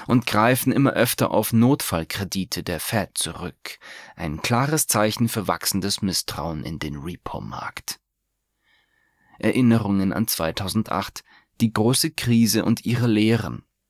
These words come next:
Klingt das vertraut? Ja, es erinnert an die Finanzkrise von zweitausendacht. Damals explodierte alles im Repo-Markt.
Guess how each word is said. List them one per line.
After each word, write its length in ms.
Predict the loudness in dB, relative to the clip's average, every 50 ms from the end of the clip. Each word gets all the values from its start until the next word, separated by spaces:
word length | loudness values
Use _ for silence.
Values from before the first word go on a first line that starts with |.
| _ _ _ _ _ _ _ _ _ _ _ _ -20 -20 -20 -20 -20 -20 -20 -20 _ _ _ 0
Klingt 320 | 2 4 4 4 4 4
das 180 | 4 2 2 2
vertraut? 920 | 0 -2 -2 -2 -2 -2 0 0 0 -2 -4 -4 -6 -8 -8 -10 -16 _ _ _ _ _ -2
Ja, 540 | 0 2 4 4 4 4 4 2 0 0 -2 -2
es 220 | -2 0 0 0
erinnert 520 | 0 0 0 2 2 4 4 2 2 0 0
an 160 | 0 2 2
die 80 | 2
Finanzkrise 800 | 0 2 2 2 2 0 0 -2 -4 -4 -4 -4 -4 -2 -2 -4
von 180 | -2 -2 -2 -2
zweitausendacht. 920 | -2 -2 -4 -6 -8 -6 -6 -4 -2 -2 0 0 0 -2 -2 -4 -12 -16 -16 -14 -16 -14 -14 -16 -18 -10 _
Damals 480 | 2 2 4 6 6 6 4 4 2 0
explodierte 800 | -2 -2 -2 -2 2 4 2 4 4 4 2 2 2 0 -2 0
alles 320 | 0 2 2 2 2 0
im 160 | 0 0 2
Repo-Markt. 840 | 4 4 4 2 2 0 2 4 4 4 2 2 -2 -4 -10 -18